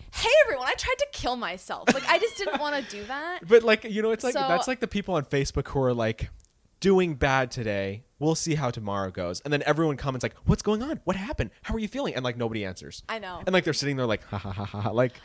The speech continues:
Speaker 1: That was not the goal. That was not the
Speaker 2: You were that
Speaker 1: intention, but I
Speaker 2: person.
Speaker 1: definitely see how
Speaker 2: You were
Speaker 1: that
Speaker 2: that
Speaker 1: came
Speaker 2: person.
Speaker 1: across that
Speaker 2: You were
Speaker 1: way.
Speaker 2: that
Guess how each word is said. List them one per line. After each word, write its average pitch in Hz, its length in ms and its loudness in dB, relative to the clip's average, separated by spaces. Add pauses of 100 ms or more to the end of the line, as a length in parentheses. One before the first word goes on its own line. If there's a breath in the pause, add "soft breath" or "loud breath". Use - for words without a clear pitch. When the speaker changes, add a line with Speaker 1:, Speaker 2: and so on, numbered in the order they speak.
(120)
Speaker 1:
That 302 180 8
was 302 180 0
not 233 540 -4
the 220 80 -8
goal. 202 480 -4 (140)
That 202 340 -6
was 202 140 -10
not 202 320 -8
the 214 80 -6
Speaker 2:
You 214 60 -6 (160)
were 127 80 2
that 110 140 4
Speaker 1:
intention, 98 60 -2
but - 100 -2
I 220 40 2
Speaker 2:
person. 101 140 -2
Speaker 1:
definitely 208 340 -4
see 202 140 -10
how 196 100 -6
Speaker 2:
You 170 60 0
were 165 60 0
Speaker 1:
that - 40 2
Speaker 2:
that 190 60 2
Speaker 1:
came 175 60 -6
Speaker 2:
person. 101 200 -2
Speaker 1:
across 90 120 -10
that 98 60 -10
Speaker 2:
You 113 40 -4
were 113 60 -2
Speaker 1:
way. 107 40 -2
Speaker 2:
that 92 60 -2